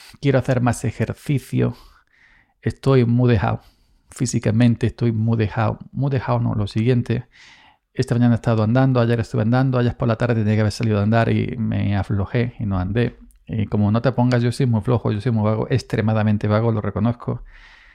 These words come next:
Y entonces todo esto de andar, caminar y, y hacer un poco de ejercicio es ponerse, ¿no? Ponerse y tener ganas. Como no te pongas, mm,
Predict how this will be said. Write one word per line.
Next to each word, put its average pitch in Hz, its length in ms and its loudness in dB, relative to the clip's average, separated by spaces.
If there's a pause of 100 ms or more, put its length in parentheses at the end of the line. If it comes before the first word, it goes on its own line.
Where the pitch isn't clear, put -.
(500)
Y 117 260 2
entonces 117 800 0
todo 131 180 2
esto 131 200 0
de 123 80 4
andar, 120 260 0
caminar 120 640 4
y, 113 220 2 (1040)
y 127 340 2
hacer 131 240 0
un 120 80 -2
poco 131 160 -2
de 120 60 2
ejercicio 127 500 -4
es 117 100 -4
ponerse, 117 600 0
¿no? 117 440 -6
Ponerse 120 540 0
y - 280 -8
tener 120 300 2
ganas. 110 280 0
Como 117 140 -4
no 123 100 0
te 131 100 -2
pongas, 135 520 -2
mm, 139 340 -2